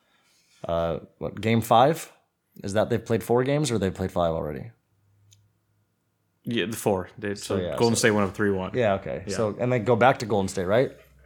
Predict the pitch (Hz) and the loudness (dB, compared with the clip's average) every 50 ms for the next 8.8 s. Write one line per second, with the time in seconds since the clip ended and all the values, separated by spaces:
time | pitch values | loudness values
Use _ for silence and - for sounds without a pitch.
0 | _ _ _ _ _ - 117 107 98 92 85 80 80 - 110 120 127 127 120 107 | _ _ _ _ _ 0 0 2 2 2 0 0 -4 -6 -4 -2 2 4 6 6
1 | 98 95 92 90 - - 104 113 117 127 120 131 110 113 120 113 107 104 - - | 4 4 0 -6 -12 -8 -2 2 2 2 4 2 -2 0 2 4 4 4 2 -2
2 | 107 98 92 110 110 104 - 104 95 92 98 95 95 92 - - 95 95 95 95 | -4 -4 -2 -2 -4 -2 -2 -4 -2 -2 -2 -4 -4 -4 -6 -6 -6 -6 -4 -6
3 | 95 90 - - - - _ _ _ _ _ _ _ _ _ _ _ _ _ _ | -8 -10 -12 -16 -18 -20 _ _ _ _ _ _ _ _ _ _ _ _ _ _
4 | _ _ _ _ _ _ _ _ _ _ _ _ 131 127 131 - - - - - | _ _ _ _ _ _ _ _ _ _ _ _ -14 -12 -12 -12 -14 -16 -16 -16
5 | - 76 92 101 98 98 98 98 98 98 104 - _ _ _ _ _ _ _ _ | -14 -14 -12 -10 -8 -8 -8 -10 -10 -14 -16 -18 _ _ _ _ _ _ _ _
6 | - - 139 135 123 127 127 117 107 - 98 95 - 95 95 95 98 - _ _ | -14 -12 -10 -10 -10 -10 -12 -16 -16 -16 -16 -14 -12 -10 -10 -10 -12 -14 _ _
7 | _ _ - - _ _ _ _ _ - - 160 - - - - - - - - | _ _ -20 -20 _ _ _ _ _ -4 -2 -2 -2 -2 -8 -12 -14 -16 -14 -8
8 | - 104 98 - 123 113 101 - - 131 127 123 113 107 104 | -8 -8 -2 0 0 0 2 2 2 4 4 4 2 2 0